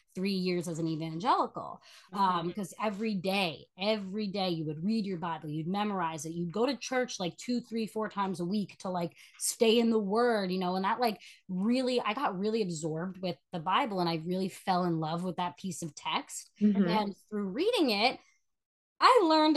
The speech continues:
Speaker 1: that this church was not, <laughs> not doing what the Bible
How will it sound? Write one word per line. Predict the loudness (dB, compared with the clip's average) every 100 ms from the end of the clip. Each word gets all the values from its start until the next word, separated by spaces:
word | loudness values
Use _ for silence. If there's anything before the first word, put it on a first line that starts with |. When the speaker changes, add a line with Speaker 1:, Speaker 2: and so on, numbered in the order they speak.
| 4
Speaker 1:
that | 2
this | 0 0
church | 0 2 2 0
was | 2 6
not, | 8 10 8 6 2 2 -4
<laughs> | 0
not | 8 10 8 6
doing | 6 6 6
what | 2 2
the | 2
Bible | 6 6 6 2 -2 -2 -6